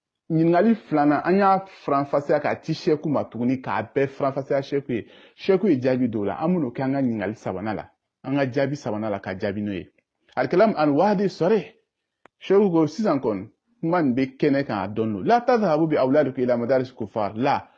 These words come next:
a kana taa n'a denw ye kafiru ka kalanyɔrɔ la, n'o ye école ye. Amma fi balad mis Faransi, mais min ye Faransi n'a ɲɔgɔn ta, alladhina la yadhabuna bi awladihim,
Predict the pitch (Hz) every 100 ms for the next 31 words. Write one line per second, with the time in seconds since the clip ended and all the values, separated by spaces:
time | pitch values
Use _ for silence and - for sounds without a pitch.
0 | _ - 202 247 165 160 156 156 139 165
1 | 147 127 127 151 143 165 123 113 - 90
2 | 82 95 85 107 147 127 110 110 110 104
3 | 101 85 - _ _ _ _ _ _ _
4 | _ 190 196 175 - 113 143 156 113 -
5 | 147 156 - 127 123 123 110 139 202 240
6 | 185 - 120 131 139 127 107 107 110 147
7 | 160 147 165 123 117 131 127 107 117 120
8 | 127 117 110